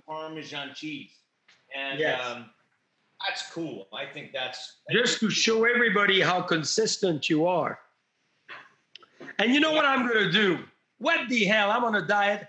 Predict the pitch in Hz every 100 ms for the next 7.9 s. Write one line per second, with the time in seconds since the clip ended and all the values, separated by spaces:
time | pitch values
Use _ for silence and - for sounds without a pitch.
0 | _ _ _ _ _ - 320 330 330 320
1 | 311 294 262 240 208 185 - - _ _
2 | - _ 147 - 147 294 339 349 330 330
3 | 320 302 285 262 247 226 202 185 160 127
4 | _ _ _ _ _ _ _ - 370 381
5 | 381 381 359 339 330 311 302 294 285 269
6 | 254 233 220 196 185 147 _ _ _ _
7 | _ - _ _ _ _ - 123